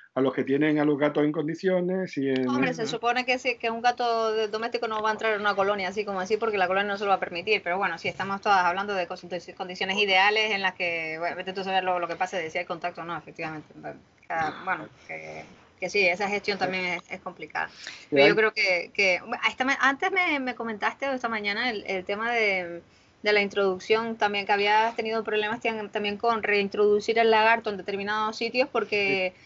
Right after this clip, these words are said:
Speaker 2: pues,
Speaker 1: Bueno.
Speaker 2: los seres humanos que dirigían el cotarro en aquel momento te consideraban que no debía reintroducir-, reintroducirse
Speaker 1: Eh.
Speaker 2: allí porque no había estado allí anteriormente, ¿no?
Speaker 1: Bueno,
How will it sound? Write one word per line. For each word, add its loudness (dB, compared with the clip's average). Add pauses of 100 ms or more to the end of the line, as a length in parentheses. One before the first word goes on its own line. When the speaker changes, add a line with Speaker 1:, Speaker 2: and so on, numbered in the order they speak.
(400)
Speaker 2:
pues, 6
Speaker 1:
Bueno. 4
Speaker 2:
los 2
seres 2
humanos -2
que 0
dirigían 2
el 2
cotarro 4
en -6
aquel -4
momento -6
te -4
consideraban 2
que -2
no -2
debía 0
reintroducir-, -2 (140)
reintroducirse 0
Speaker 1:
Eh. 6
Speaker 2:
allí -2
porque 0
no 2
había 4
estado 2
allí 2
anteriormente, -4
¿no? -8 (480)
Speaker 1:
Bueno, 4